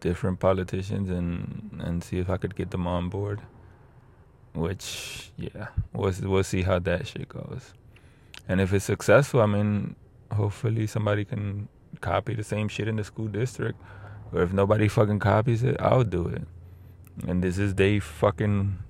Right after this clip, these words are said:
one of me saying it. Actually, if you go to my Instagram, it's day three today. But that, that's, that's something completely different I'm doing. But it's,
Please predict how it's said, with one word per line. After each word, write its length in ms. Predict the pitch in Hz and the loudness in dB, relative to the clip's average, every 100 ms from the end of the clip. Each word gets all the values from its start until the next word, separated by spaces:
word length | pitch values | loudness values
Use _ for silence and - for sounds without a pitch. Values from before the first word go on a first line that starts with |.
| - | -6
one 280 | - 95 107 | 0 2 2
of 140 | 101 | 0
me 140 | 104 | 0
saying 340 | 107 104 113 82 | 0 0 0 0
it. 120 | - | -4
Actually, 420 | - 82 - 92 | -4 -4 -2 -4
if 120 | 85 - | -4 0
you 60 | |
go 60 | 92 | 0
to 60 | 82 | 2
my 100 | 82 | 2
Instagram, 520 | 101 - 85 82 82 | 0 0 0 0 -2
it's 100 | 82 | -2
day 200 | 82 82 | -2 -2
three 440 | - 90 90 90 - - - - - - - - - | -2 -2 -2 -2 -8 -18 -20 -20 -20 -20 -20 -20 -10
today. 440 | 80 80 80 85 - - - - | -4 -2 -2 -4 -10 -20 -20 -2
But 120 | 87 | 2
that, 200 | 90 - | 4 4
that's, 200 | - 113 - | 2 2 2
that's 260 | 117 117 | 4 4
something 640 | - - - - - 135 - - | 4 -6 -4 -4 -4 -6 -10 -14
completely 400 | - - - - | -6 -4 -2 -2
different 340 | - - - | -4 -4 -4
I'm 100 | - | -4
doing. 300 | - - 107 - - - - _ - - - - - - - - - - - - - _ | -4 -4 -4 -6 -18 -20 -20 _ -20 -20 -20 -20 -20 -20 -20 -20 -20 -20 -20 -20 -20 _
But 280 | 92 104 104 | 6 10 10
it's, 220 | 110 - | 10 6